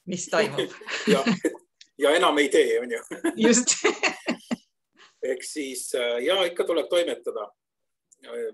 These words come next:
Speaker 2: Kui praegust isegi YouTube'ist on võimalik saada teada, et, äh, valged baretid toimetavad, äh, skalаарelvadega kuskil, äh, astraaltasandil,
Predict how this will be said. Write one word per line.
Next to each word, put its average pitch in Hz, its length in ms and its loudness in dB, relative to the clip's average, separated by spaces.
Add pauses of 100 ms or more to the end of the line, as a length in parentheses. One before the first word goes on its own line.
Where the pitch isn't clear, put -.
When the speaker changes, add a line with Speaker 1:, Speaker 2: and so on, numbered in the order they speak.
(100)
Speaker 2:
Kui 131 460 -6 (180)
praegust 131 680 -4
isegi 139 440 -2 (480)
YouTube'ist 165 640 0
on 139 100 -4
võimalik 139 500 -2
saada 139 300 -2
teada, 139 400 2
et, - 360 -8
äh, 123 160 -6 (520)
valged 143 380 2
baretid 156 440 0
toimetavad, 135 720 -2
äh, 127 420 -6 (340)
skalаарelvadega 139 1600 0 (1600)
kuskil, 123 640 -8
äh, 117 380 0
astraaltasandil, 147 960 0